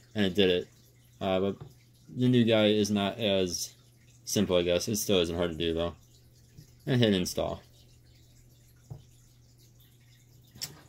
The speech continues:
There you go. See, app installed. Done. Go up to here. Push install.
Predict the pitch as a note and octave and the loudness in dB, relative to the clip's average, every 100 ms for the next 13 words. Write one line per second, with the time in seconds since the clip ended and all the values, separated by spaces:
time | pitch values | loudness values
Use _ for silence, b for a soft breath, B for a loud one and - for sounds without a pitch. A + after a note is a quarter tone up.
0 | - F#2 F2+ A2 C3 - G#2 G2 G2 G2+ | -12 -6 -2 0 -2 -4 -6 2 2 2
1 | F#2 - D3 D3+ C#3+ C3 - _ b b | -2 0 4 6 4 2 -8 _ b b
2 | b b b - A2 G#2 F2+ F2 F2+ - | b b b -10 -2 -2 -2 -4 -10 -14
3 | _ _ _ _ _ _ - - - G#2 | _ _ _ _ _ _ -20 -20 -2 0
4 | G2 G2+ G2+ A#2+ A#2+ A#2 - - _ _ | 0 -2 2 4 6 2 -4 -20 _ _
5 | _ _ _ - - - - - A2 - | _ _ _ -20 -20 -20 -20 -2 0 0
6 | G2+ - - C#3 C3+ B2 | -2 -2 2 4 4 2